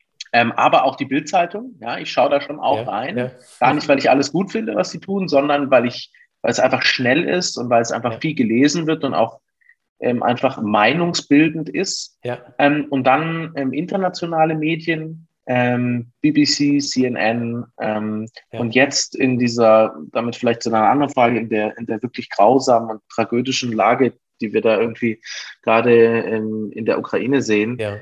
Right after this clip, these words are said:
Speaker 1: ähm, auch sehr viel über Twitter,
Speaker 2: Ja.
Speaker 1: weil kein anderes Medium, muss man natürlich immer ein bisschen aufpassen,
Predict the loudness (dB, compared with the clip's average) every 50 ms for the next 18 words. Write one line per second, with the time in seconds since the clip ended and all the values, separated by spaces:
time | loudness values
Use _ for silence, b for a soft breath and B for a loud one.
0 | -12 _ -4 -4 -2 -2 -2 0 2 2 2 2 2 0 0 0 0 0 0 -2
1 | -4 -4 -4 -4 -4 -6 -4 -4 -4 0 0 0 -2 -2 -6 -12 _ _ _ _
2 | _ _ _ _ -6 -4 -4 -4 -6 -10 -10 _ 0 2 2 4 4 4 4 4
3 | 2 2 0 -2 -6 _ _ _ _ _ _ _ _ _ _ _ _ _ _ _
4 | _ _ _ _ _ _ _ _ -4 -2 -2 0 0 -2 -2 -4 -2 -2 -2 -2
5 | -2 -2 -2 -2 0 0 -2 -2 0 0 0 0 2 0 -2 -2 -2 -4 -4 -4
6 | -4 -4 -4 -4 -4 -4 -4 -4 -6 -6 -6 -6 -6 -6 -6 -8 -8 -8 -10